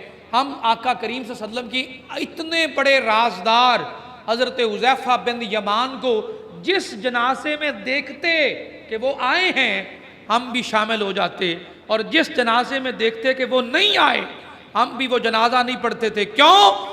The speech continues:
आका करीम ने हज़रत हुजैफा बिन यमान को हर मुनाफिक की खबर दी थी, और हज़रत हुजैफा बिन यमान मुनाफिक का जनाजा नहीं पढ़ते थे। किसी को बताते भी नहीं थे। राज़दारे रसूल जो हुए, हज़रत हुजैफा कहते हैं,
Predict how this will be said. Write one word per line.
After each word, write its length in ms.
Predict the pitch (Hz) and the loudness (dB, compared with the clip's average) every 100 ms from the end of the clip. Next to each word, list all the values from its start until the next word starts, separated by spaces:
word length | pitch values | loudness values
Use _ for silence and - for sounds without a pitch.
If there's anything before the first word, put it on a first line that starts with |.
| - - | -10 2
आका 280 | 233 240 247 | 2 4 2
करीम 300 | 214 214 233 | 2 -2 -2
ने 140 | 226 | -2
हज़रत 340 | 202 196 208 220 | -2 -2 -2 0
हुजैफा 440 | 190 220 240 226 | 0 0 0 0
बिन 200 | 196 208 | -2 -2
यमान 460 | 185 185 185 226 226 | -2 0 0 0 0
को 180 | 277 311 - - | 4 4 2 0
हर 200 | 196 262 | 6 6
मुनाफिक 600 | 262 254 302 381 - 370 | 4 2 6 6 6 0
की 100 | 339 | 0
खबर 280 | - 262 254 | -2 -2 -2
दी 180 | 214 226 | -2 -6
थी, 200 | - 214 175 - - | -4 -6 -8 -6 2
और 100 | 220 | 4
हज़रत 220 | 240 240 | 4 4
हुजैफा 400 | 208 220 247 233 | 2 4 4 4
बिन 180 | 208 208 | 2 2
यमान 440 | 196 185 214 247 254 - | 0 6 6 6 4 -6
मुनाफिक 500 | 180 226 320 - 294 | 0 8 8 8 2
का 140 | - 247 | 4 4
जनाजा 420 | 220 226 240 269 | 4 4 6 6
नहीं 160 | 247 208 | 4 0
पढ़ते 280 | 208 165 | -6 -6
थे। 120 | - - - - - _ _ _ _ | -14 -18 -20 -20 -20 _ _ _ _
किसी 200 | 208 - | -10 -8
को 120 | 226 214 | -4 -2
बताते 500 | 196 185 185 208 240 | 2 2 2 0 -4
भी 120 | 233 | -4
नहीं 200 | 214 185 | -10 -12
थे। 260 | - - 185 | -14 -8 2
राज़दारे 580 | 185 254 247 208 240 | 6 6 6 4 2
रसूल 400 | 262 220 254 302 | 0 -4 -4 -4
जो 160 | 294 269 208 | -2 -2 -2
हुए, 260 | 170 208 - - - - - - | -6 -10 -12 -18 -20 -20 -6 2
हज़रत 200 | 330 330 | 2 4
हुजैफा 380 | 285 285 302 294 | 2 2 2 0
कहते 320 | 254 254 262 | 0 0 0
हैं, 120 | 247 | 0